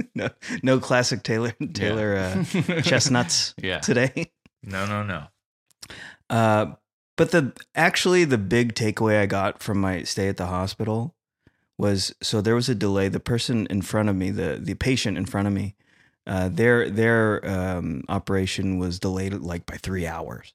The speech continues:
Speaker 2: Mm-hmm.
Speaker 1: So I was just, like, sitting in my room for three hours, and they were all, nurses were apologetic, but I was like, "You know, honestly, guys, I've been taking care of my kids for,
Speaker 2: Yeah, dude, that's
Speaker 1: you know, five
Speaker 2: awesome.
Speaker 1: years. I'm treating this as a vacation, man. This is great."
Speaker 2: Totally.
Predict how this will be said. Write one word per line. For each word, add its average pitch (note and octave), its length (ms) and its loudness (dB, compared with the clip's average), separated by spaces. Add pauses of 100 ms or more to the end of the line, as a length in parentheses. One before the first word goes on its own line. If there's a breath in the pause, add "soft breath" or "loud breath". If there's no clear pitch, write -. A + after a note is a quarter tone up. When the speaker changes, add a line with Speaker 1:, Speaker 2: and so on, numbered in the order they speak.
Speaker 2:
Mm-hmm. G#2+ 300 2
Speaker 1:
So A#2 100 4
I B2 40 6
was A#2 120 4
just, A2+ 180 0
like, G2 280 -2
sitting A2 340 0
in G2+ 100 0
my G2 100 -2
room G2 400 -6 (1160)
for A2+ 120 -4
three G2+ 340 0
hours, G2 420 0
and F#2+ 120 0
they G2 80 2
were A2+ 120 2
all, A2+ 160 0 (220 loud breath)
nurses D#3+ 260 2
were B2+ 120 6
apologetic, A2 600 4
but G#2 120 -2
I G#2 60 4
was G2+ 180 2
like, G2 180 2
"You A2+ 100 -2
know, A#2 120 2
honestly, B2+ 400 0
guys, C#3 440 0 (540)
I've C#3 100 -2
been C#3 120 4
taking A#2+ 260 2
care B2 140 2
of A#2+ 60 2
my G2 120 0
kids A#2 380 -2
for, A#2+ 420 0
Speaker 2:
Yeah, G2+ 140 0
dude, F#2+ 200 -10
that's E2 200 -4
Speaker 1:
you - 60 0
know, A#2+ 80 4
five B2 240 4
Speaker 2:
awesome. B2+ 80 4
Speaker 1:
years. C#3 180 0 (320 loud breath)
I'm C3 400 6
treating B2 280 2
this A#2 120 4
as A2 60 2
a G#2+ 60 4
vacation, G2+ 560 2
man. G2+ 160 0
This A2+ 160 0
is F2+ 100 -4
great." A2+ 240 2
Speaker 2:
Totally. E2 260 -6